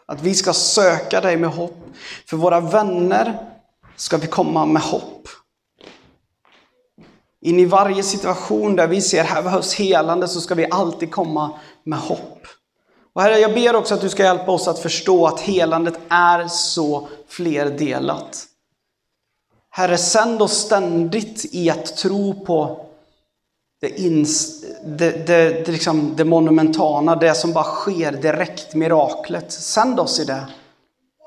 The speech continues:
Men Herre, påminn oss om att under tiden ska vi också värna. Vi ska stötta. Vi ska bära.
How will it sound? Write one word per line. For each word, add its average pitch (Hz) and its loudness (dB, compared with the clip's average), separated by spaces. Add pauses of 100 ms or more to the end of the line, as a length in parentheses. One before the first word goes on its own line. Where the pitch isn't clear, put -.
(320)
Men 151 0
Herre, 165 2
påminn 160 2
oss - 0
om 123 -4 (1900)
att - -20
under 165 2
tiden 139 -4
ska - -12
vi 156 -6
också 139 -4
värna. 147 -4 (840)
Vi 143 -8
ska 139 -4
stötta. - -8 (480)
Vi - -16
ska - -4
bära. 135 -4